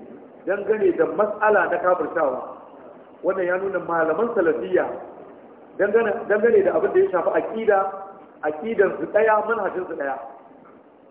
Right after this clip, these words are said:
Ba ka samun bambanci a wajen aqida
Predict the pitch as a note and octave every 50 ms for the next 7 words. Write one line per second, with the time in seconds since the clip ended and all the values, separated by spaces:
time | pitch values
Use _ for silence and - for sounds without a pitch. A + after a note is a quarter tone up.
0 | _ _ - - - - - - - F3+ G3+ G#3+ - - F#3+ F3 - - G3+ G3
1 | G3+ G3 F3+ D#3+ D3 D3+ F3+ G3 F#3+ F#3+ F#3+ G3+ G3+ G3+ - - - - - -
2 | - - - - - - - - - - - - - - - - - - D#3 D#3
3 | E3+ F#3+ F#3+ G3+ G3+ G3+ - D#3+ - - - G3+ G3 - D3+